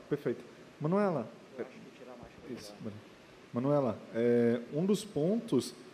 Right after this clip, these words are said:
é, que pode ajudar no, no teu segmento, né, é, seria realmente você contratar já um,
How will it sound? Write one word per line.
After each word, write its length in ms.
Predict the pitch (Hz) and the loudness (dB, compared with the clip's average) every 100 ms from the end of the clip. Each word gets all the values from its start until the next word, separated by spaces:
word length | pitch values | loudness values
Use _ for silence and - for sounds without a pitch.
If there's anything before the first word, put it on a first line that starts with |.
| - | 0
é, 100 | 113 | 0
que 140 | - | 0
pode 240 | - 147 147 | 4 4 6
ajudar 640 | 151 143 120 117 156 170 | 6 4 4 4 6 2
no, 480 | 135 131 123 120 117 | 4 4 4 4 2
no 200 | 113 120 | 2 -2
teu 440 | 117 120 117 113 | 2 4 4 4
segmento, 800 | 110 - 113 107 104 143 180 175 127 | 2 0 -2 0 -2 0 0 -2 -2
né, 300 | 113 127 151 - - - - - | 2 2 0 -6 -18 -20 -20 -12
é, 100 | - | -8
seria 460 | - - 175 165 180 | -4 8 10 10 8
realmente 460 | 165 190 180 170 | 8 4 4 0
você 840 | 165 170 170 175 170 165 160 151 131 - - | 4 2 4 4 8 6 6 4 2 -4 -2
contratar 500 | 165 170 170 160 147 | 0 4 2 4 2
já 160 | 135 | 4
um, 560 | 139 139 139 135 135 135 | 2 2 0 0 -2 -4